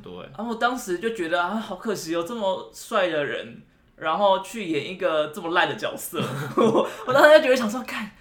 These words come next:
Speaker 1: 啊，
Speaker 2: 为什么要到这个东西
Speaker 1: 不过新演员嘛，
Speaker 2: 糟蹋自己？
Speaker 1: 对不对？先，先出现在一些曝光度高一点的作品也不错啊。
Speaker 2: 我觉得他一开始觉得蛮有趣的，但是接了之后就发现这是一个烂摊子。
Speaker 1: 不过他会在出现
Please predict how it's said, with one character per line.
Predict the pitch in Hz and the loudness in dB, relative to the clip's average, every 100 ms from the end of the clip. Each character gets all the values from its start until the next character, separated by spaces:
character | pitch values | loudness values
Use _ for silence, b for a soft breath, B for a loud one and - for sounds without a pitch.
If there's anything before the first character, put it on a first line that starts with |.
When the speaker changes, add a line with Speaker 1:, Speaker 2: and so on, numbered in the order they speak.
| B B B | B B B
Speaker 1:
啊， | 151 | -4
Speaker 2:
为 | |
什 | 202 | 2
么 | 175 | 6
要 | 196 | 8
到 | 254 247 | 8 6
这 | |
个 | 233 | 4
东 | 214 226 | 2 0
西 | - | 0
Speaker 1:
不 | - | 2
过 | |
新 | 175 | 4
演 | 151 - | 4 4
员 | 117 | 2
嘛， | 120 117 | 0 0
Speaker 2:
糟 | |
蹋 | 113 110 | 0 -2
自 | 113 | -6
己？ | |
Speaker 1:
对 | 127 | -6
不 | |
对？ | 123 120 | -2 -2
先， | 113 143 143 143 139 | -2 -8 -8 -12 -12
先 | 139 139 139 | -10 -10 -10
出 | 139 143 | -12 -12
现 | 151 139 | -8 -6
在 | 135 131 | -4 -4
一 | |
些 | 135 131 | -4 -4
曝 | 123 147 | -4 -6
光 | 131 127 123 - - | -4 -4 -8 -18 -16
度 | 131 113 | -14 -6
高 | 110 110 | -4 -4
一 | 113 | -6
点 | 95 87 | -8 -10
的 | |
作 | 113 98 | -10 -10
品 | 98 | -10
也 | 87 | -12
不 | - | -14
错 | - 110 - | -18 -14 -12
啊。 | - | -6
Speaker 2:
我 | 208 | -2
觉 | |
得 | 269 | -2
他 | 294 | 0
一 | |
开 | 311 | 0
始 | 233 | -2
觉 | 170 | 0
得 | 180 | 0
蛮 | 190 160 | 2 0
有 | 175 147 | 0 -2
趣 | - 180 | -4 -4
的， | 151 | -2
但 | 208 | -4
是 | 226 | -4
接 | 220 196 196 | -6 -2 0
了 | 165 | 2
之 | 180 | 0
后 | |
就 | 190 | 0
发 | 196 175 | 2 2
现 | 170 | 0
这 | |
是 | 180 170 | -4 -4
一 | |
个 | 156 | -2
烂 | 151 | -2
摊 | 143 139 139 | -2 -6 -8
子。 | - - | -14 -6
Speaker 1:
不 | 214 | 2
过 | 262 | 6
他 | 247 | 6
会 | 240 | 8
在 | 240 | 4
出 | 226 | 6
现 | 220 226 | 6 6